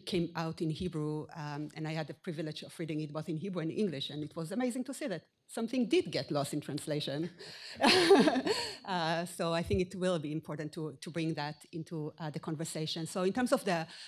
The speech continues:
the format, um, uh, w-, we'll start with a brief overview, uh, of about five to seven minutes from each. Uh,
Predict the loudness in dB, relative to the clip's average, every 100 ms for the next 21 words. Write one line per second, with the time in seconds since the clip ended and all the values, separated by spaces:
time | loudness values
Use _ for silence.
0 | -8 -6 0 2 4 2 2 -6 -16 -16
1 | -20 _ -2 0 2 0 0 0 0 -2
2 | -12 -8 -4 -2 -2 -6 -2 -2 -2 0
3 | 0 0 0 -2 -2 -8 -12 -4 -4 -2
4 | -4 -4 -2 0 0 -2 -4 -10 _ _
5 | -8 -6 -6 -8 -10 -6 -4 -4 -6 -6
6 | -4 -6 -6 -2 -2 -2 -6 -8 -8 -6
7 | -4 -6 -6 -10 -12 -20 -20 -20 _ -6